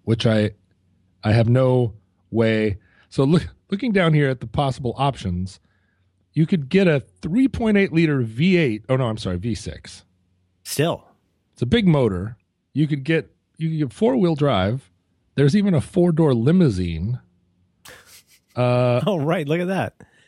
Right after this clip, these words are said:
Speaker 1: I, I, there was a convertible. Like, I, I don't know where.
Speaker 2: Ooh,
Speaker 1: I
Speaker 2: look
Speaker 1: didn't
Speaker 2: at that.
Speaker 1: see
Speaker 2: You
Speaker 1: any
Speaker 2: get
Speaker 1: of
Speaker 2: two,
Speaker 1: these.
Speaker 2: two point two liter tur-, turbo four.
Speaker 1: A turbo four. They, they put a Mitsubishi motor in it at one point.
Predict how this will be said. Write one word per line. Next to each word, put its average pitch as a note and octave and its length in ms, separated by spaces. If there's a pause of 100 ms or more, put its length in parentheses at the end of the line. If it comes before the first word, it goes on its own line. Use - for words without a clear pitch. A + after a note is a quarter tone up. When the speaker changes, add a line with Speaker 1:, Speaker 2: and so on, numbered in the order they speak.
(120)
Speaker 1:
I, D3 120 (260)
I, C#3+ 140 (300)
there D3+ 120
was B2+ 140
a A2 60
convertible. G3+ 680
Like, F#3+ 240
I, G#3+ 180 (120)
I G3 100
don't G3 180
know F#3+ 140
where. F#3+ 640
Speaker 2:
Ooh, A3+ 120
Speaker 1:
I G#3+ 40
Speaker 2:
look - 80
Speaker 1:
didn't A3 120
Speaker 2:
at F3+ 40
that. G#3+ 80
Speaker 1:
see F3 100
Speaker 2:
You E3 80
Speaker 1:
any F3 120
Speaker 2:
get C#3+ 60
Speaker 1:
of B2 60
Speaker 2:
two, B3+ 140
Speaker 1:
these. A#3 120
Speaker 2:
two C4+ 220
point A#3 320
two A3+ 240
liter G3 540
tur-, G3 320
turbo F3+ 300
four. D3 520 (880)
Speaker 1:
A A#2 60
turbo G#3 320
four. E3+ 400
They, C#3+ 200
they C#3+ 140
put D3 160
a A#2 60
Mitsubishi E3+ 560
motor C#3 300
in B2+ 100
it B2 100
at B2 100
one A#2+ 180
point. C3 320